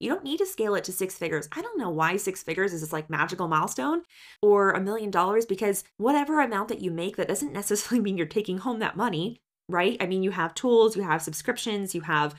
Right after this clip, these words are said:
maybe, like, employees you're paying at that point. You have independent contractors you're paying. You have all these different masterminds you're joining and courses you're taking and so on, so on, so on.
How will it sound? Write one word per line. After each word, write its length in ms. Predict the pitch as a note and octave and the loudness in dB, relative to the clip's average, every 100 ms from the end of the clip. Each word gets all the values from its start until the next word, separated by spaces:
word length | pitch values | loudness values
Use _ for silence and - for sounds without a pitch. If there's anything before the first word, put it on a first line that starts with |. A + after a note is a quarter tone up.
| _ F#3+ | _ -2
maybe, 400 | F3+ E3+ E3+ D3 | 0 2 0 0
like, 240 | D3 - | -2 -6
employees 380 | F#3+ D4 B3+ A3+ | 0 4 6 4
you're 80 | A3 | 2
paying 260 | G3+ F3 | 0 -2
at 80 | E3 | -2
that 160 | D#3 - | -2 -2
point. 260 | D3+ D3+ | -6 -4
You 120 | - | -4
have 240 | F3 D#3+ - | 0 0 0
independent 400 | E3+ E3 G#3+ - | -6 -4 -4 -4
contractors 500 | - C4+ - - F#3+ | -2 0 0 -2 -2
you're 120 | D#3 | -4
paying. 320 | D#3 D3+ C#3 | -2 -2 -2
You 60 | D#3+ | -4
have 360 | F3+ F3 D#3 - _ | 0 0 0 -14 _
all 140 | - F#3+ | 0 2
these 160 | G3 | 2
different 240 | F3 G#3+ - | -2 -2 -2
masterminds 480 | D#4 - F#3 D#3 | -4 -2 -2 0
you're 80 | D3+ | -2
joining 340 | D#3 C#3 D3 F3+ | -2 -2 -2 -4
and 100 | - | -2
courses 360 | F4 D#4 G#3+ | -2 0 0
you're 100 | F#3 | -2
taking 480 | F#3 D#3 D#3 D3 C#3+ | 0 0 0 -4 -4
and 180 | D3 D3 - _ - | -6 -8 -14 _ -4
so 160 | A3 | 0
on, 160 | G#3+ F#3 | 2 0
so 120 | F#3 | -2
on, 140 | D#3+ F#3 | -4 -2
so 160 | D4 F#3+ | -2 -2
on. 260 | - D#3 | -4 -8